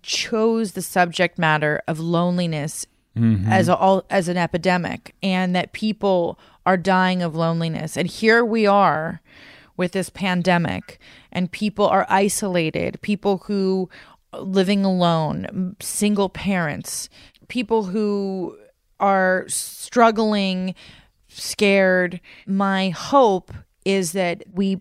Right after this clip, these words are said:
Speaker 1: pay attention to that loneliness. We were already lonely before.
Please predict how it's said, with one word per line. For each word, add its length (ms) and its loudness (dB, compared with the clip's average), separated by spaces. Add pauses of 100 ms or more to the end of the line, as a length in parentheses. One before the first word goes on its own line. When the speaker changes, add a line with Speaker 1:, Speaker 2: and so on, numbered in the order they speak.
(140)
Speaker 1:
pay 300 2
attention 580 -4
to 180 -6
that 340 -4 (600)
loneliness. 680 2
We 120 0
were 180 -2
already 540 2
lonely 360 0
before. 760 -2